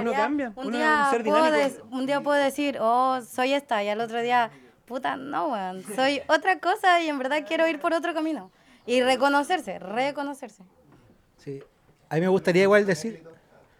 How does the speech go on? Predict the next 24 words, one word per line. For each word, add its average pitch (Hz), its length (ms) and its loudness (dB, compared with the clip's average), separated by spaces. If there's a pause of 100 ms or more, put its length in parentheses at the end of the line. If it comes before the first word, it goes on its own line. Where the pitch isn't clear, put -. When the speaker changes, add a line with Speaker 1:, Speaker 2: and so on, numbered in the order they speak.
(140)
Speaker 3:
me 147 80 -2
gustaría 175 240 2
igual 202 160 4
decir 202 260 2
como 196 520 2 (680)
que, 151 220 -2
no 139 120 0
sé 175 120 0
si 214 120 -2
pa' 180 120 -2
cerrar 143 320 2
esta 156 120 -4
conversación, 147 380 0
que 175 40 -2
esta 160 120 -2
conversación 143 420 -2
está 156 180 -4
Speaker 2:
Oye, 208 200 -2
Speaker 3:
difícil. - 40 -12
Speaker 2:
debiésemos 202 540 2
porque - 240 0
el 151 80 0
corte 202 500 2
es 147 200 -4